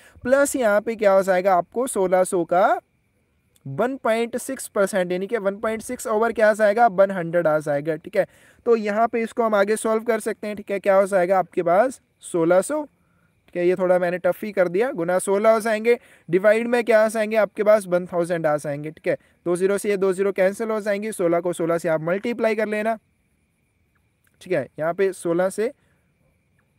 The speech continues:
सोलह को आप मल्टीप्लाई करेंगे, जो भी आएगा, ठीक है, उसको यहाँ पे दशमलव भी बीच में लग जाएगी एक और साथ में आपने ऐड कर लिया, वो आपके पास आंसर आ जाएगा, ठीक है।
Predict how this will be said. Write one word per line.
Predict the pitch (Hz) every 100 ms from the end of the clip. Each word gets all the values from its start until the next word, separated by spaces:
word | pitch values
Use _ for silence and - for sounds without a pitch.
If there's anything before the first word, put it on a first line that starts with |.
| _ _ _ _ _ _ _ _ _ _ _ _
सोलह | - 196 208
को | 220
आप | 202
मल्टीप्लाई | 202 214 247 233 220
करेंगे, | 220 220 240 311
जो | 190 202
भी | 240
आएगा, | 226 214 262
ठीक | - _ -
है, | 202
उसको | 202 220 214
यहाँ | 190 196
पे | 220
दशमलव | 196 196 214 226
भी | 208
बीच | 214 214 -
में | 220
लग | 220 202
जाएगी | 214 208 226
एक | 208
और | 202
साथ | 196 175 170
में | 185
आपने | 170 160 208
ऐड | 175 151
कर | 151
लिया, | 143 180 339
वो | 170 160 -
आपके | 139 - 165
पास | 156 233 -
आंसर | 139 139 135
आ | 123
जाएगा, | 131 113 127
ठीक | - _
है। | 160